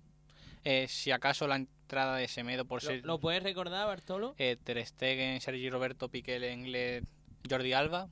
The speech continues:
Speaker 1: Busquets, De Jong, Rakitic, Griezmann, Messi y Luis Suárez. Eh, la, la sorpresa sería Ser-, Semedo, que sale de lesión y jugó el otro día veinte minutos por Sergi Roberto, pero Sergi Roberto venía de hacer buenos partidos,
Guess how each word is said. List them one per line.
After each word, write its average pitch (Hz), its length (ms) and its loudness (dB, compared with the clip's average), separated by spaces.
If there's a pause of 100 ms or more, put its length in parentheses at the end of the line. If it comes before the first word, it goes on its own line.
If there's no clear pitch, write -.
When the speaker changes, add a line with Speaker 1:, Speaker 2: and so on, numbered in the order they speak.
Speaker 1:
Busquets, 123 920 2
De 127 280 0
Jong, 117 540 -2 (400)
Rakitic, 165 600 0 (100)
Griezmann, 135 540 0
Messi 127 240 -2
y 120 840 -4
Luis 127 140 -4
Suárez. 170 280 2 (840)
Eh, 135 240 4
la, 127 260 -2 (340)
la 123 140 4
sorpresa - 540 -4
sería 135 380 0
Ser-, - 360 -6
Semedo, 139 440 2
que 120 80 -2
sale 127 200 -2
de 127 60 -2
lesión 131 340 -2
y 123 40 0
jugó 113 160 0
el 123 60 2
otro 123 160 -2
día 123 160 2
veinte 117 280 0
minutos 131 400 -2 (280)
por 135 120 2
Sergi 131 200 -2
Roberto, 139 360 2
pero 131 220 0
Sergi 127 260 0
Roberto 139 480 0 (500)
venía 143 280 6
de 139 60 4
hacer 143 220 2
buenos 139 220 2
partidos, 147 480 2